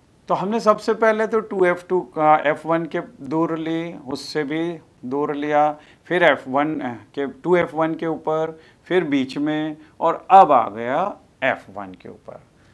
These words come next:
तो जब एफ़ वन के ऊपर ऑब्जेक्ट रखेंगे, एक रे पैरेलल,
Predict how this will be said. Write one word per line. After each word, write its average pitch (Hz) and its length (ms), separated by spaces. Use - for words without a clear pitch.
तो 208 80
जब 208 540
एफ़ 120 260
वन 254 260
के 247 80
ऊपर 151 280
ऑब्जेक्ट 120 460
रखेंगे, 131 600
एक 190 380
रे 196 380
पैरेलल, 143 600